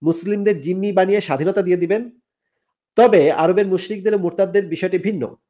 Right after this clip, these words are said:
তবে বন্দীদের মধ্যে যারা ইসলাম গ্রহণ করবে, তাদের দাস বানানো ছাড়া অন্য কোনো সিদ্ধান্ত নেওয়া যাবে না, আর তাদেরকে দারুল হরবে ফেরত দেওয়া যাবে না।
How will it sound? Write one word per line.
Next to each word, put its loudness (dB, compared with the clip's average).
তবে 8
বন্দীদের 2
মধ্যে 0
যারা 4
ইসলাম -2
গ্রহণ 0
করবে, -2
তাদের -2
দাস 0
বানানো -2
ছাড়া 0
অন্য -2
কোনো -6
সিদ্ধান্ত -8
নেওয়া -4
যাবে 0
না, -10
আর 2
তাদেরকে 2
দারুল 2
হরবে 2
ফেরত 0
দেওয়া 2
যাবে 2
না। -4